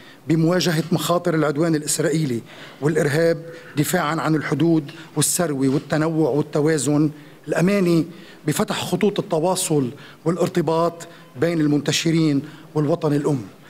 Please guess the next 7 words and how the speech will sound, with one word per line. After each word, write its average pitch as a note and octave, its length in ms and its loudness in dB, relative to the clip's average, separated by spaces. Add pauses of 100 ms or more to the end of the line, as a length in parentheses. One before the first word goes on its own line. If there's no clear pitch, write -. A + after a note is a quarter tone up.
(440)
معالي F#3 260 0
الوزير F#3 480 2 (120)
نصيف E3 320 0
حتي، F#3+ 460 0 (360)
أنت F#3 160 2
اللي F#3 200 2
جاي F#3+ 600 2